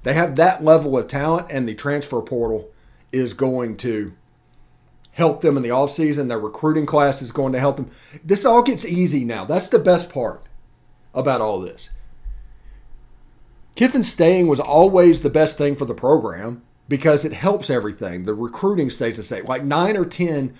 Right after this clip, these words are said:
of the thirteen commitments are four stars or better. Um, the transfer portal is going to be absolutely lit. And I think it's going to be like a grocery store trip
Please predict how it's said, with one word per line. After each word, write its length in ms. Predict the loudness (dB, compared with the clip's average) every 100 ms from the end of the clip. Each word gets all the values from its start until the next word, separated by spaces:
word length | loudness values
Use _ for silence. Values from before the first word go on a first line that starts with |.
| -6
of 140 | -4 -2
the 100 | -2
thirteen 480 | 0 0 0 -4
commitments 460 | -2 -2 -2 -4 -8
are 80 | -4
four 240 | -2 -2
stars 340 | 0 -2 0 -2
or 60 |
better. 320 | -6 -8 -12 -20 _ _ _ _ _ _ -20 -20 _ _ _ -20 -20 -20 _ -20 _ -20 -20 -20 -20 -6
Um, 460 | 0 2 0 -4 -12 _ _ -20 _ _ _ _ _ _ _ _ _ _ _ _ _ _ -20 -4
the 120 | -2
transfer 460 | 2 2 2 0 0
portal 400 | 4 4 4 0
is 200 | -2 0
going 340 | 2 4 2
to 100 | 0
be 200 | -2 0
absolutely 760 | 2 2 0 -6 -2 -2 -2 2
lit. 260 | 2 0
And 100 | -2
I 60 | -4
think 220 | -2 -2
it's 120 | -2
going 180 | 0 0
to 60 | 2
be 100 | 2
like 160 | 0
a 60 | -2
grocery 640 | -8 -2 2 2 2 -8
store 280 | -4 -4 -4
trip 420 | -4 -4 -6